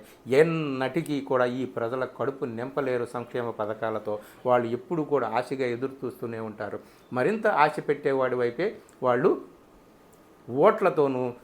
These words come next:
చేతులతోనూ ఆశీర్వదిస్తారు. ఆ విషయాన్ని గమనించాలన్నమాట. ఇప్పుడున్నటువంటి అధికారంలోకి వచ్చినటువంటి వాళ్ళు. అందుకనే మిత్రులారా, సంక్షేమము, అభివృద్ధి ఏది ముఖ్యం అంటే ముఖ్యంగా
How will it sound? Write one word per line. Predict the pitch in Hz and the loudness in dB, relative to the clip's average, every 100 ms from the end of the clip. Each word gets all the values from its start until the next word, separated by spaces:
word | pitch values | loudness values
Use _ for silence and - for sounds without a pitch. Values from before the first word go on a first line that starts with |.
| - | -2
చేతులతోనూ | 139 139 135 123 113 110 107 - - 101 | 0 0 0 -2 -4 -6 -10 -14 -16 -6
ఆశీర్వదిస్తారు. | 113 - 147 139 120 113 - 107 104 98 - - | -4 0 2 2 0 -4 -4 -4 -6 -10 -14 -4
ఆ | 120 | -2
విషయాన్ని | 123 - 127 120 117 170 - - 123 | -2 -4 -6 -6 -6 -10 -14 -4 0
గమనించాలన్నమాట. | 123 120 110 110 104 101 95 - - - - 165 | 0 -2 -4 -6 -6 -10 -12 -14 -20 -16 -8 -6
ఇప్పుడున్నటువంటి | 165 143 131 123 120 120 113 117 | -2 0 0 -2 -2 -2 -2 -2
అధికారంలోకి | 127 131 123 120 113 110 | 0 0 0 0 -4 -6
వచ్చినటువంటి | 107 110 104 104 98 | -6 -10 -10 -10 -10
వాళ్ళు. | 98 92 - - - | -10 -10 -14 -20 -12
అందుకనే | 117 151 156 143 | -8 -2 -2 0
మిత్రులారా, | 127 123 113 113 104 110 117 101 87 - _ _ _ _ - - | -4 -6 -4 -2 -2 0 0 -2 -6 -16 _ _ _ _ -16 -8
సంక్షేమము, | 120 - 139 127 120 120 123 110 - - - _ - | -8 -4 -4 -2 -4 -4 -6 -8 -12 -20 -20 _ -8
అభివృద్ధి | 113 113 131 127 117 113 117 107 - - | -6 -4 -4 -4 -6 -6 -6 -8 -12 -6
ఏది | 113 175 165 | 2 2 2
ముఖ్యం | 135 - 117 | -2 -6 -8
అంటే | 110 101 101 98 95 - - 110 | -6 -8 -8 -10 -12 -20 -18 -10
ముఖ్యంగా | 123 - - 165 123 107 98 | -10 -8 -4 -4 -2 -4 -6